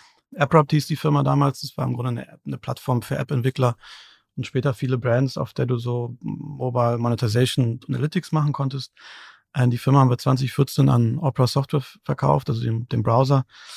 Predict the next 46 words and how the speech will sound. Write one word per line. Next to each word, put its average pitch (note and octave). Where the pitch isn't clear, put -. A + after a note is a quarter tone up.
Und C3+
darüber C#3
bin C#3
ich C#3
eigentlich C3
in C3+
das B2
Ökosystem B2
gekommen, B2
weil A#2
sich A#2
Opera, C3
ähm, C3
ich B2
war B2
dann A#2+
drei A#2
Jahre B2+
im A2+
Konzern, C3+
wie A#2+
das A#2
dann B2
so B2+
ist, D3
und B2+
im A#2
Earnout, C#3
ähm, A#2+
und C3+
Opera C#3
hat C3+
sich B2+
sehr C3
früh C#3+
in C3+
der A#2+
Zeit, A#2+
es A#2+
war A#2+
dann, A#2+
Ethereum C3+
war B2+
gerade B2
irgendwie, B2+
äh, A#2+